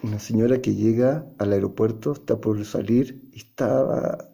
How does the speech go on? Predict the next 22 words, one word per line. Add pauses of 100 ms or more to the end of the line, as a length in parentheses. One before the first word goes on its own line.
(380)
corrió
para
llegar
a
tiempo
al
aeropuerto, (460)
y
estaba
con
mucha
hambre,
mucha
hambre. (1500)
No
había
alcanzado
a
comer
en
la
casa.